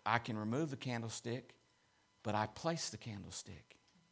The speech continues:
And he said, "I want you to know that I've placed a candlestick with you in your ministry." And that was, that's this church. Amen. There's a candlestick. See, there, there, some are sent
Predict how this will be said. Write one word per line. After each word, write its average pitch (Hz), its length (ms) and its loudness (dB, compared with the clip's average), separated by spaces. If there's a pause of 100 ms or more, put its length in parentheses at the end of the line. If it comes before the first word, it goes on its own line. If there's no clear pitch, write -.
(340)
And 107 80 -2
he 107 60 2
said, 107 180 0
"I 107 100 6
want 113 300 0
you 127 80 -2
to 139 80 -4
know 151 220 -2
that 127 120 -2
I've 107 180 -4
placed 107 260 -6
a - 60 -10
candlestick 147 720 -8 (800)
with 101 240 -2
you 98 200 -2 (440)
in 110 160 0
your 127 100 2
ministry." 131 460 0
And 101 80 0
that 104 160 2
was, 107 160 -4
that's - 300 -2
this 104 180 0
church. - 500 -8 (640)
Amen. 131 260 2
There's 131 220 0
a 127 40 -4
candlestick. 135 680 -2 (520)
See, 190 260 4
there, 170 260 6 (100)
there, 147 360 6
some 202 320 4
are 151 100 6
sent 190 640 0